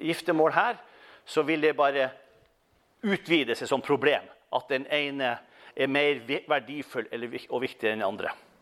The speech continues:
S-, jeg traff en dame som, eh, som, eh,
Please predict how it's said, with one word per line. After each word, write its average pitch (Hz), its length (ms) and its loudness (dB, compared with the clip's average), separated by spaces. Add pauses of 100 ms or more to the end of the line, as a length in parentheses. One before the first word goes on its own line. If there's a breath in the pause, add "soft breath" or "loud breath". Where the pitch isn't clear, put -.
(1300 loud breath)
S-, - 160 -10
jeg 175 400 4
traff 226 220 2
en 196 60 -4
dame 185 400 0 (560 loud breath)
som, 170 280 -4
eh, 151 480 0
som, 147 320 -4
eh, 131 1300 -4